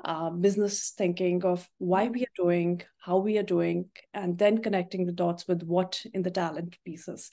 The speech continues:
Speaker 1: So that was my foray into the transformational deal space, getting into consulting. So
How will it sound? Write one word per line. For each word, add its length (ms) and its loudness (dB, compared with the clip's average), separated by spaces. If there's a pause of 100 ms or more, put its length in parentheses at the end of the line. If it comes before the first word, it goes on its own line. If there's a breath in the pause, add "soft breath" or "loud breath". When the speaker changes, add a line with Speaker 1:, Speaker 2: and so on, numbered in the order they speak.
(460 loud breath)
Speaker 1:
So 160 0
that 240 6
was 140 2
my 180 2
foray 480 4
into 360 0
the 140 -4
transformational 1040 0
deal 240 2
space, 680 0 (160)
getting 260 0
into 160 -2
consulting. 720 -2 (260)
So 420 -4